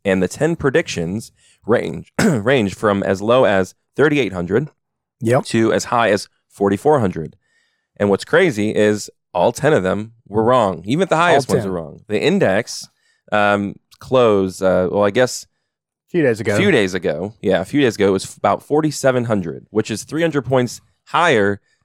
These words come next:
Speaker 1: than the highest prediction last
Speaker 2: From a,
Speaker 1: year
Speaker 2: from
Speaker 1: this
Speaker 2: a year
Speaker 1: time.
Speaker 2: ago.
Speaker 1: Yeah.
Speaker 2: By the ten strategists that supposedly know all this
Speaker 1: Exactly.
Speaker 2: information. You
Speaker 1: Yeah.
Speaker 2: know? Yeah, it's amazing how unpredictable the stock market is. <clears throat> And this is just another illustration of it. I mean, we do this almost every year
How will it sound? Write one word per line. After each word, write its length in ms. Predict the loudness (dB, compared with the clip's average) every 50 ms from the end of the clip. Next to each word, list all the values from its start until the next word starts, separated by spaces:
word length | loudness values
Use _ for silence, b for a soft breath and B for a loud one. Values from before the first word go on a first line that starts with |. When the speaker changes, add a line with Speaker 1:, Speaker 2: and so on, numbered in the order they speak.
| _ _
Speaker 1:
than 140 | -2 0 0
the 60 | 0
highest 540 | -2 -2 -4 -2 0 2 4 2 2 0 -2
prediction 580 | -6 -4 -4 -4 -6 -4 -4 -4 -4 -4 -8 -10 _ _ _ _ _ _
last 260 | -2 0 2 2 2 0
Speaker 2:
From 60 | 0
a, 20 | 0
Speaker 1:
year 100 | 0 2
Speaker 2:
from 100 | 2 2
Speaker 1:
this 40 | 2
Speaker 2:
a 60 | 2
year 80 | 2 0
Speaker 1:
time. 80 | 0 -2
Speaker 2:
ago. 320 | -2 -4 -4 -6 -10 -4
Speaker 1:
Yeah. 160 | 0 0 2 2
Speaker 2:
By 160 | 2 2 2
the 100 | 2 0
ten 320 | -2 0 0 0 2 0 0
strategists 580 | -2 -2 -2 0 2 2 2 2 0 -2 -2
that 140 | -6 -10 -10
supposedly 500 | -10 -4 0 2 2 2 0 -2 -4 -4
know 340 | 0 0 2 4 4 4 4
all 240 | 4 4 4 4 2
this 180 | 2 2 2
Speaker 1:
Exactly. 100 | 2 0 -2 -4 -8
Speaker 2:
information. 600 | -8 -6 -6 -6 -6 -6 -8 -8 -8 -8 -8 -4
You 80 | 0 2
Speaker 1:
Yeah. 80 | 2
Speaker 2:
know? 200 | 2 2 -2 -4 b b b b b b b b b b
Yeah, 160 | 0 4 4
it's 160 | 4 4 2 2
amazing 640 | 2 4 4 6 6 4 4 2 0 -2 -4 -4 -4
how 160 | -6 -8 -8 -4
unpredictable 960 | 0 0 2 2 2 0 -2 2 2 0 0 _ -6 -6 0 0 0 0 0
the 100 | -4 -8
stock 320 | -12 -6 -2 -2 -2 0 0
market 320 | -2 -4 -4 -4 -4 -4
is. 280 | -2 -2 -2 -4 -4 -8 -16 _
<clears throat> 100 | _ -10
And 400 | -6 -6 -4 -2 0 0 2 2
this 100 | 0 0
is 60 | 0
just 160 | -2 0 0
another 340 | 0 0 2 2 4 4 4
illustration 560 | 4 4 2 0 -2 -2 -2 -2 0 0 -2
of 120 | -2 0 0
it. 40 |
I 40 | 0
mean, 180 | 0 0 0 0
we 100 | 0 0
do 200 | 0 0 0 2
this 180 | 2 2 2
almost 300 | 0 -2 -2 -2 -4 -4
every 200 | -6 -4 -4 -4
year 320 | -4 -4 -2 -2 -2 -4